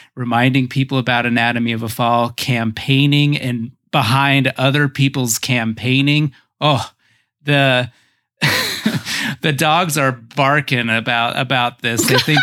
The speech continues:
they think that, uh, they think that, uh, that M-, Messi shouldn't have been allowed to be at the luncheon. Another thing that some people, according to Puck News, are a little upset about is the Barbie promo with Jimmy Kimmel la-,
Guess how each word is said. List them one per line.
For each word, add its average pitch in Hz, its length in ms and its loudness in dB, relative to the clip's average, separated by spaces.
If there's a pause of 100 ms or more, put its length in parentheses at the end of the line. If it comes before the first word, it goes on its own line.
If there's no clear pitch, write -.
they 156 220 0
think 156 340 0
that, 160 200 0
uh, 143 220 0 (460)
they 160 120 0
think 180 280 -2
that, 170 180 2
uh, 165 540 2
that 160 200 0
M-, 170 220 -4 (120)
Messi 160 380 2
shouldn't 180 300 0
have 165 100 0
been 170 260 2
allowed 156 440 0
to 156 80 -4
be 156 140 0
at 165 100 -2
the 151 80 -4
luncheon. 151 420 0
Another 147 340 2
thing 226 220 2
that 214 140 2
some 220 220 2
people, 214 320 -2
according 196 360 -6
to 190 80 -2
Puck 180 320 -4
News, 180 360 0
are 151 440 0
a 143 80 2
little 143 460 0
upset 156 420 0
about 208 400 -2 (100)
is 135 400 0 (380)
the 139 300 2
Barbie 143 420 2
promo 131 560 2
with 127 180 2
Jimmy 139 280 2
Kimmel 170 340 -4
la-, 117 260 0